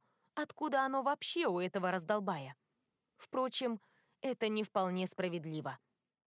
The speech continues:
В том, что хитрожопый поганец Сайрус его спровоцировал,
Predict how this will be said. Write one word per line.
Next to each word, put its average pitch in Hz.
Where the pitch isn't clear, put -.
В -
том, 277
что 240
хитрожопый 226
поганец 214
Сайрус 214
его 208
спровоцировал, 175